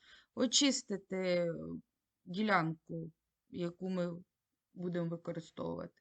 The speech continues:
від великих бур'янів, трави, і просто накопати його.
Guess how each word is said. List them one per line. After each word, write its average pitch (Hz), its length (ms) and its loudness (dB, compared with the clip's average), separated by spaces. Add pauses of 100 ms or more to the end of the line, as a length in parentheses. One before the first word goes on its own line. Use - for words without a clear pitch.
від 226 440 0
великих 190 920 0 (1160)
бур'янів, 165 720 0 (180)
трави, 156 580 2 (1120)
і 185 120 -4
просто 349 680 2
накопати 226 720 -8
його. 202 340 -10